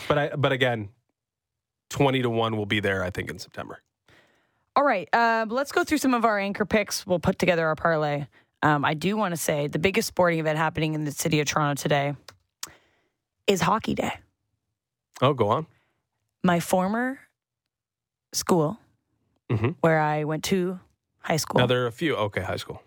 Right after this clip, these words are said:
Speaker 2: I went to one school for one year, and then I finished my high school career at Bishop Strachan School in Toronto. I was a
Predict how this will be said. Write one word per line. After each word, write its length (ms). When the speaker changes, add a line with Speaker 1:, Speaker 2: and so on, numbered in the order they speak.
Speaker 2:
I 120
went 300
to 520
one 280
school 240
for 140
one 220
year, 160
and 120
then 120
I 160
finished 420
my 300
high 160
school 240
career 480
at 180
Bishop 300
Strachan 340
School 380
in 120
Toronto. 600
I 80
was 180
a 220